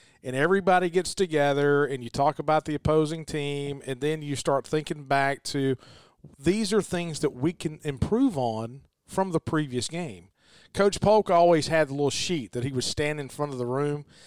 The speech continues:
and he would say, "We, this is what we did today." He would never name a player, but he would always say, "Okay,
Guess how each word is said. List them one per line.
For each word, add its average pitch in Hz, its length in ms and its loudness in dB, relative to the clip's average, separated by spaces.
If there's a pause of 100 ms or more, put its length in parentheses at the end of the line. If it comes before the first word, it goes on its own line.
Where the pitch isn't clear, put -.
(180)
and 135 100 -6
he 147 60 -2
would 135 120 -2
say, 139 320 2
"We, 131 380 0
this 170 220 0
is 196 140 0
what 170 240 2
we 160 240 -2
did 151 220 0
today." 127 280 0
He 185 120 -2
would 135 160 2
never 220 280 2
name 208 280 0
a 160 40 0
player, 208 520 -2 (500)
but 151 100 2
he 180 120 4
would 170 100 6
always 170 320 6
say, 135 180 4
"Okay, 147 380 2